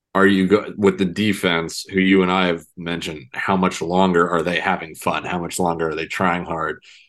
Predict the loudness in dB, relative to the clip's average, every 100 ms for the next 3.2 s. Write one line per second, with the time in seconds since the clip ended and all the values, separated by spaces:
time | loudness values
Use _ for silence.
0 | _ 0 2 4 4 0 -2 -4 -4 -4
1 | -4 -6 -4 -2 -2 -2 -4 -4 -6 -6
2 | -6 -6 -6 -4 -4 -4 -4 2 4 4
3 | 0 _